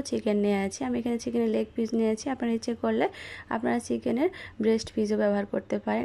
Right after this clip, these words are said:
এখন একটি কাঁটা চামচের সাহায্যে চিকেনগুলো খোসা দিয়ে নিচ্ছি। এতে করে চিকেনের ভিতরে মশলাটা খুব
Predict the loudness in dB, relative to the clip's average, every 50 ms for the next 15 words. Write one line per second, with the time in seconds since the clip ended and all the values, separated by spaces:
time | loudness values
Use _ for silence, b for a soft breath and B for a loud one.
0 | -2 -2 -2 -2 -2 -2 -4 -4 -4 -4 -4 -2 -4 -4 -2 -2 0 0 0 -2
1 | -2 -2 -2 -2 -2 -2 -2 -2 -4 -2 -2 0 2 2 2 2 4 4 4 2
2 | 0 B B B B B B -4 -2 -2 0 2 0 0 0 0 0 0 2 0
3 | 0 -2 -2 -6 -8 -8 -4 0 0 0 0 -2 -6 -18 -20 -20 -20 -20 -20 -20
4 | -20 -20 _ _ _ -12 -12 -12 -12 -16 -20 -20 -8 -4 -2 0 0 2 2 2
5 | 2 2 2 0 0 2 2 2 2 2 0 0 2 2 2 2 2 0 0 0
6 | -2 -2 0 -2 -2 -2 -4